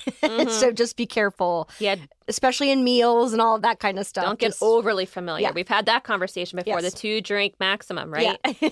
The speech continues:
Speaker 2: exactly.
Speaker 1: Take that into consideration.
Speaker 2: <laughs> All right, point number four. Use the offer as a final confirmation, Anne.
Speaker 1: Yeah, so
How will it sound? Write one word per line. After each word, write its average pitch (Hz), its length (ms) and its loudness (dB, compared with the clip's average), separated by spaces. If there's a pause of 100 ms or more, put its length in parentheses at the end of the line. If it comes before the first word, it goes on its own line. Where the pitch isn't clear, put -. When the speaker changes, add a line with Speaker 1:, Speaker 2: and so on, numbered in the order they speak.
Speaker 2:
exactly. 170 720 -2 (200)
Speaker 1:
Take 220 300 -2 (120)
that 208 120 -2
into 196 160 -6
consideration. 180 920 -4 (380)
Speaker 2:
<laughs> - 420 -20
All 269 120 2
right, 302 300 2
point 277 220 -2
number 277 240 0
four. 190 560 -4 (500)
Use 262 380 -4
the 302 180 -2
offer 180 800 0 (100)
as 190 160 0
a 202 60 2
final 233 540 0
confirmation, 214 1040 -4
Anne. - 400 -12 (840)
Speaker 1:
Yeah, 254 240 4
so 294 460 6